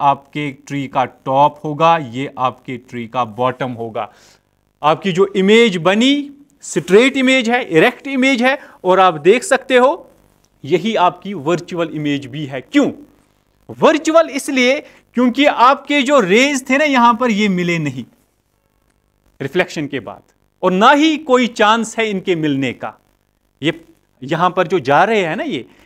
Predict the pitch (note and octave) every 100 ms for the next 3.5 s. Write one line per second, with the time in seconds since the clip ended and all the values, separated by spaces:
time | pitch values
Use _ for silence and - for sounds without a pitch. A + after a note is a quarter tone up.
0 | - C#3 F3 E3 E3 D3 A3+ C3+ E3+ F#3+
1 | D3+ C3+ B2 A#2 G#2+ F#2 _ _ _ _
2 | _ _ _ _ _ _ A2+ C3 D3+ D#3+
3 | E3+ F#3 C#3+ A2